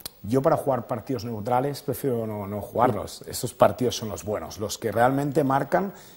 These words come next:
si tú ganas o pierdes y si tú eres un competidor. Esos yo creo los, las jugadoras, les decía ayer, ayer sacaron las ganadoras que llevan dentro.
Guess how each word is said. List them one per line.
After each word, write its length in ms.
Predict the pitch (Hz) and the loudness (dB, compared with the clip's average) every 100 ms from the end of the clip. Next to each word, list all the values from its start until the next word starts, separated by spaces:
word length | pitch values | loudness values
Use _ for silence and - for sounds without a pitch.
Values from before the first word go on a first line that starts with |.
| - | -6
si 260 | - 131 | 0 2
tú 200 | 123 147 | 2 2
ganas 300 | 135 156 139 | 2 0 0
o 140 | 127 104 | -2 2
pierdes 500 | 143 151 156 160 123 | 2 2 2 0 0
y 80 | |
si 140 | 101 113 | -6 -4
tú 80 | 127 | -2
eres 100 | 123 | -2
un 160 | 117 | -2
competidor. 680 | 107 107 92 95 95 92 - - - - | -4 -6 -6 -6 -4 -6 -6 -14 -20 -6
Esos 300 | 123 - 131 | -2 0 2
yo 120 | 131 | 4
creo 220 | 127 127 | 6 8
los, 340 | 113 113 - - | 8 4 -2 -2
las 180 | 117 107 | -2 2
jugadoras, 400 | 120 117 127 113 | 2 4 4 2
les 160 | 110 | -2
decía 240 | 95 98 117 | -2 -2 0
ayer, 220 | 120 131 - - - | 2 -2 -12 -20 -10
ayer 240 | - 147 160 | -2 0 0
sacaron 440 | 147 117 127 123 | -4 -2 -2 -2
las 160 | 113 107 | -2 -4
ganadoras 480 | 98 98 101 85 | -4 -4 -6 -6
que 120 | - 101 | -6 -6
llevan 240 | 76 64 | -6 -8
dentro. 340 | 67 57 - | -10 -10 -12